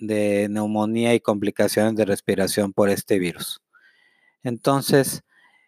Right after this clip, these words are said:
este, después de estar si-, después de este episodio,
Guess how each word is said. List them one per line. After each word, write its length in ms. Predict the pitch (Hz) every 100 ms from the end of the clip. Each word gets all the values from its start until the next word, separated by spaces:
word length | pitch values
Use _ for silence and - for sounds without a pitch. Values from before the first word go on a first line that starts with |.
| -
este, 680 | 123 120 - - 120 120 123
después 400 | 123 117 - 135
de 60 |
estar 240 | 139 - 135
si-, 300 | - - - - - _
después 480 | 131 127 127 - 139
de 60 | 139
este 180 | -
episodio, 720 | 151 143 - 156 135 120 123